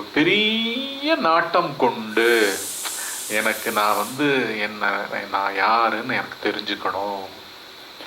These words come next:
இது யாரு? எல்லாருக்குமே வந்து நம்ம வந்து ஒரு ஃபங்க்ஷன் நடந்திருக்கு வச்சுக்கோங்க, அந்த வீடியோல விழுந்திருக்கோம், இல்லாட்டி,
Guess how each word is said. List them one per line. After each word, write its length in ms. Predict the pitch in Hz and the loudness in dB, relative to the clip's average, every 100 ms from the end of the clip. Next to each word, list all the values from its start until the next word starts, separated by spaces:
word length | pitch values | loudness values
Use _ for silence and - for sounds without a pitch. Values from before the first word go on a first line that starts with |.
| - - - - - 104 | -14 -16 -16 -18 -14 -10
இது 120 | 98 98 | -6 0
யாரு? 680 | 92 101 104 95 92 98 98 90 87 - - - - - - - - | 2 4 4 4 0 -4 -4 -6 -8 -14 -18 -18 -18 -18 -18 -10 -4
எல்லாருக்குமே 560 | 95 113 - 135 131 160 170 | 2 4 4 4 2 4 4
வந்து 200 | 131 147 110 120 123 - - - | 4 4 6 4 2 -2 -10 -4
நம்ம 140 | 113 107 | 2 4
வந்து 140 | 123 170 147 | 6 6 8
ஒரு 160 | 123 117 110 107 104 | 8 8 6 6 4
ஃபங்க்ஷன் 340 | 131 131 143 | 2 2 4
நடந்திருக்கு 420 | 117 113 110 135 | 4 4 2 2
வச்சுக்கோங்க, 420 | 123 117 101 95 - - - - - - - - - - - - | 2 0 -4 -10 -14 -18 -18 -18 -18 -18 -18 -18 -18 -18 -10 0
அந்த 140 | 127 127 | 4 6
வீடியோல 380 | 131 135 123 113 | 6 6 6 6
விழுந்திருக்கோம், 640 | 110 113 107 104 123 131 135 131 | 4 4 2 2 4 6 6 6
இல்லாட்டி, 360 | 113 113 127 | 4 2 2